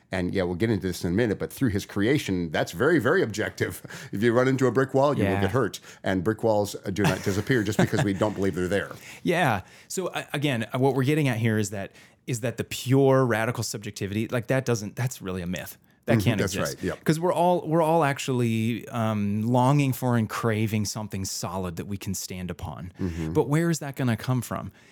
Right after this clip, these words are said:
Speaker 2: It's not gonna come from me conjuring it up.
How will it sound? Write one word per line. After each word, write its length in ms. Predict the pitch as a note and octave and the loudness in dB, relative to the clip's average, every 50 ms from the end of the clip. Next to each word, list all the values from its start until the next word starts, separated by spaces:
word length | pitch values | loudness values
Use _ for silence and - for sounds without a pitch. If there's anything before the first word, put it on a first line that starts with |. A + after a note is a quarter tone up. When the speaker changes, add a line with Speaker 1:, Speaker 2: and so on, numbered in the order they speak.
| - _ _ | -20 _ _
Speaker 2:
It's 200 | - C#3 - - | -10 -8 -6 -4
not 180 | D3 C#3+ D#3 D3+ | -4 -4 -4 -2
gonna 160 | E3+ C#3 A2 | -2 -2 -2
come 280 | - - A#2+ A2+ A2 G#2+ | -2 -2 -2 -2 -2 -2
from 260 | - A2+ G2 F#2+ G2 | -4 -4 -4 -4 -4
me 160 | G#2+ A2+ A2+ | -4 -4 -4
conjuring 580 | - - - A2 G#2+ G#2 G2+ G2 F#2+ F#2+ F2 E2+ | -6 -6 -4 -4 -4 -4 -4 -4 -6 -6 -6 -6
it 120 | F2+ G#2+ | -6 -4
up. 260 | A#2 A#2 G2+ F#2+ - | -4 -4 -4 -6 -8